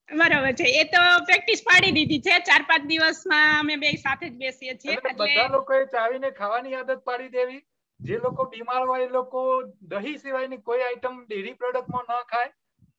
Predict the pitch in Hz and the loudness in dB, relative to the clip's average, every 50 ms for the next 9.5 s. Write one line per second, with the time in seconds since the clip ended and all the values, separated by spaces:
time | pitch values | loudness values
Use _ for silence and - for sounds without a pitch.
0 | _ _ - 214 - 254 262 269 277 262 - 269 269 - 277 269 269 262 285 277 | _ _ -8 -8 -6 -4 -4 -6 -6 -6 -8 -10 -8 -4 -4 -4 -4 -4 -8 -4
1 | 214 180 151 160 190 233 262 269 269 - 226 196 185 - 277 269 220 214 240 262 | -4 -2 0 0 0 0 0 -2 -4 -4 -6 -6 -6 -8 -14 -16 -6 -6 -4 -2
2 | 262 269 262 269 269 269 262 208 226 190 185 240 262 - 262 254 262 262 254 254 | -2 0 0 0 -2 -4 -6 -4 -4 -4 -4 -4 -4 -4 -2 -2 -2 -2 -4 -6
3 | 247 247 262 247 165 165 170 196 254 254 247 247 247 254 247 247 240 240 233 226 | -4 -4 -4 -4 -2 -2 -2 -2 -2 -4 -6 -6 -4 -2 -2 -2 -2 -2 -2 -2
4 | 226 220 208 202 _ _ _ _ _ _ _ - - 196 208 - 247 254 247 240 | -2 -4 -8 -10 _ _ _ _ _ _ _ -12 -8 -6 -6 -4 -4 -4 -4 -4
5 | - 233 262 - - 269 226 202 233 240 240 226 226 220 247 233 254 262 247 220 | -4 -4 -6 -6 -6 -8 -10 -6 -4 -4 -4 -4 -8 -12 -12 -12 -8 -6 -4 -4
6 | 208 208 247 262 - 233 226 240 254 254 254 254 240 233 247 247 247 - 233 240 | -4 -4 -6 -6 -4 -4 -4 -4 -4 -4 -4 -6 -4 -4 -2 -4 -4 -4 -4 -4
7 | 277 277 277 277 277 247 226 240 254 254 240 226 202 185 226 226 240 233 220 226 | -2 -2 -2 -4 -2 -6 -10 -10 -8 -6 -4 -4 -4 -6 -8 -12 -10 -10 -10 -10
8 | 180 143 151 160 - - _ _ _ _ _ _ _ - - - - 269 277 277 | -10 -10 -12 -14 -14 -14 _ _ _ _ _ _ _ -20 -18 -16 -10 -6 -4 -2
9 | 277 247 262 277 262 233 262 269 - _ | -2 0 -2 -2 -4 -6 -8 -16 -20 _